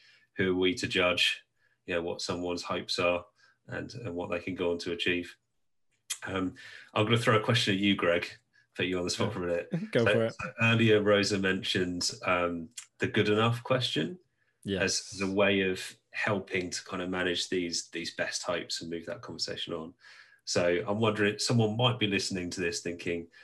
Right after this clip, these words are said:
Speaker 1: Oh, that sounds really interesting, but what
Speaker 2: What
Speaker 1: is
Speaker 2: is the
Speaker 1: that?
Speaker 2: good enough?
Speaker 1: How do I do it? So yeah, there's a question for you. What is the, the, uh, the good enough question, and, and how would you do it?
Speaker 2: Well, <clears throat> this is, this is my take on that. You guys might have a different opinion. Um, I think for me, I,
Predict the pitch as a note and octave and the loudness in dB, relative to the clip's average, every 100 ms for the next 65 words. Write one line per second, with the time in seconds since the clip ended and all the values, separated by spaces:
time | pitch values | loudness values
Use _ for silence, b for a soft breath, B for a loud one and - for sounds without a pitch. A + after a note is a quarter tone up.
0 | B - A#2+ B2 A2 F2+ F#2+ F2+ A#2+ C#3+ | B -2 0 0 -2 -2 -2 2 2 2
1 | F2 - - D#2+ D2+ E2+ E2 - b b | -2 -4 -6 -8 -6 -8 -8 -12 b b
2 | b _ B2 G#2+ G2+ G2+ - F#2 G#2+ A2+ | b _ -4 -2 0 0 0 0 0 -4
3 | A2 G2+ F#2+ G2 G2 F#2 F#2 F#2 F2+ F2 | -12 -10 -2 0 2 2 2 2 2 0
4 | - _ b b - - F2+ F2 F2 - | -2 _ b b -6 0 4 4 2 -4
5 | _ B2 B2 - - A2 A2 A2+ A2 G#2 | _ 2 2 2 -2 0 4 4 4 2
6 | - F2+ E2+ A#2 B2+ A2+ G#2+ G2+ - - | 2 0 0 4 4 4 2 -2 -10 0
7 | - B2+ A#2 G2 - F#2+ - B2+ G#2 F#2 | 2 2 2 0 4 2 4 4 4 2
8 | - F2 F2 - E2+ E2+ E2+ F2 F2 F2 | 0 -4 -2 -4 -4 -6 -8 -10 -4 -2
9 | E2+ E2+ E2 D#2+ - _ _ _ _ _ | -2 -4 -6 -8 -12 _ _ _ _ _
10 | A#2 - - - D3+ D3+ E3+ C3+ D3 C3 | -6 -6 2 4 6 6 8 6 6 6
11 | A#2+ B2 A#2+ A2+ G#2 G#2 A2 B2+ A#2 A2+ | 6 4 4 2 2 2 2 2 4 4
12 | G#2+ A2+ A2 G#2+ A#2+ A#2+ A2+ A#2+ G#2+ A2+ | 4 4 4 2 0 0 2 0 2 0
13 | B2+ B B B - A2+ A2 G#2+ F#2 - | 0 B B B 0 2 4 4 0 -4
14 | - B2+ C3 - B2+ B2+ B2 | 0 4 2 4 6 8 6